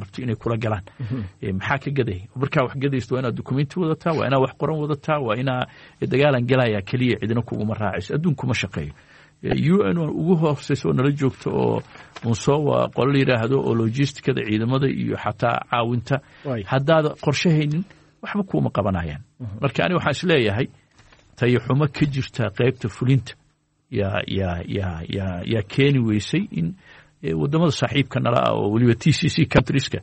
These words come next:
Speaker 1: oo Uganda ku jirto, oo Burundi ku jirto, eh, wax laga gadaan la haynin, ani saa is leeyahay.
Speaker 2: Waaya, eh, waan kugu soo laaban doonaa. Een, waxaan s-, markana siinayaa Doctor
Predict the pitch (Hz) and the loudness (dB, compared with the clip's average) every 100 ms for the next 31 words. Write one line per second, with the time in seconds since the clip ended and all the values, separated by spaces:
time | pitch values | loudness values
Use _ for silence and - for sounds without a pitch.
0 | - _ - - - 101 104 113 143 - | -8 _ -20 -6 0 2 6 4 4 0
1 | 147 139 98 - 82 107 113 123 147 131 | 0 -2 -2 -2 0 0 2 6 6 6
2 | 190 180 - - - - _ _ _ - | 2 2 0 -2 -12 -12 _ _ _ -10
3 | 113 123 123 147 123 123 131 110 104 87 | -6 -4 0 2 4 4 6 6 6 2
4 | 71 101 101 101 - 117 107 - 82 - | 0 -2 -2 -6 -6 -2 -2 0 -2 -2
5 | 87 76 - _ _ _ 151 135 127 120 | -6 -6 -8 _ _ _ 2 4 4 0
6 | - 143 135 135 139 143 - 131 127 135 | -2 0 2 0 2 2 2 2 2 2
7 | 117 117 131 - 131 127 120 - - 120 | 2 0 -2 -2 -2 -2 -4 -8 -8 0
8 | 143 - 160 160 139 - 139 120 117 110 | 0 2 2 4 4 4 4 6 4 0
9 | 110 117 - | -4 -6 -2